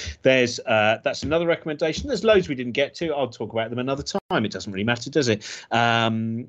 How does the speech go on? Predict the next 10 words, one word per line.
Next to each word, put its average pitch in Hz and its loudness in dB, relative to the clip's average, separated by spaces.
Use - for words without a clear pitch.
and, 120 -4
uh, 117 0
we're 151 -2
gonna 151 -4
be 131 -6
back 127 -2
with 113 -14
loads 131 -6
more 117 -6
stuff, - -6